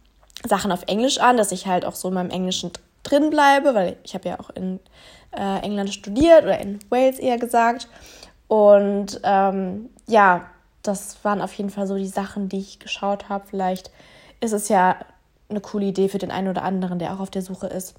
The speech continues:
ähm, da einfach mal auf YouTube auch mehr zu schauen, weil irgendwie auf Netflix ist so, so, so viel Auswahl und ich weiß auch jetzt grad schon wieder nicht, was ich schauen soll, weil mich irgendwie gerade nichts interessiert und ich so auf,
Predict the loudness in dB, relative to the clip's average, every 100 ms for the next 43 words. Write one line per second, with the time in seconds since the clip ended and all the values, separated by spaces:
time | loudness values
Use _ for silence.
0 | _ -12 -8 -6 -6 -6 -8 -8 -8 -6
1 | -6 -10 -20 _ -4 -4 -2 -2 -2 -2
2 | -2 -2 -4 -6 0 0 0 -2 0 -2
3 | -4 -14 -20 -12 -2 2 2 2 0 0
4 | 0 -2 -4 -8 -8 -10 -20 _ -8 0
5 | 2 4 2 0 0 2 4 4 4 4
6 | 6 4 2 -4 -2 -2 -2 -2 -4 -4
7 | -4 -2 -2 0 2 0 -4 -18 -20 -12
8 | -2 0 0 -6 0 2 4 4 6 8
9 | 6 2 0 0 0 -4 -6 -6 -4 -4
10 | -2 -6 -8 -12 -12 -10 -10 -4 4 4
11 | 4 -2 -8 -12 -20 -20 -8 0 0 0
12 | 0 0 0 -4